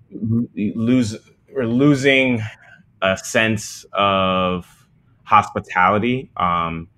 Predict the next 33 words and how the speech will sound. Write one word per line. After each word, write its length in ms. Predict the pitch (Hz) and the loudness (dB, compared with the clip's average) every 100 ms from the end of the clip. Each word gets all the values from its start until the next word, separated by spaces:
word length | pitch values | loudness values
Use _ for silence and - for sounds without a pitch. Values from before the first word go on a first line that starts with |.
| _ _ | _ _
and 140 | 98 98 | -4 -2
it's 140 | 95 | -4
because 680 | - 104 101 113 107 98 - | -4 -4 0 0 0 -2 -6
we're 180 | 98 92 | -4 -2
being 320 | 85 92 85 | -2 -6 -6
safe. 560 | 82 - 87 - - - | -6 -4 -4 -4 -14 -10
You 120 | 87 | -4
know, 320 | 90 82 82 - - - | -2 -2 -4 -8 -18 -8
we're, 380 | 90 82 80 - | -6 -6 -8 -8
we're 100 | 95 | -4
making 240 | 92 90 | -4 -4
sure 180 | 95 92 | -2 -2
that 120 | 85 | 0
we 320 | 85 82 82 - - _ _ _ _ _ _ _ | -2 -2 -4 -10 -20 _ _ _ _ _ _ _
have 840 | - - 110 101 92 92 85 - - | -8 2 4 4 4 2 -2 -12 -16
safety 280 | - 123 104 | -2 0 0
precautions 560 | 101 95 98 92 98 85 | -2 0 2 2 0 -2
in 140 | 85 | -4
place 440 | - 92 85 - | -2 -2 -2 -6
for, 600 | - - 92 87 85 82 82 | -16 -6 -2 0 0 0 -2
you 100 | 85 | -4
know, 80 | 80 | -4
the 80 | 82 | -4
safety 260 | 95 85 | -4 -2
of 60 | 80 | -4
the 80 | 87 | 0
guests 380 | 127 139 - | 4 4 2
as 100 | 101 | -2
well 220 | 92 92 87 | 2 2 2
as 100 | 85 | 0
our 100 | 82 | -2
employees. 760 | 78 - 85 85 80 - - - | -4 -4 -2 0 -2 -8 -16 -6
Um, 460 | 78 78 76 73 | -4 -2 -4 -8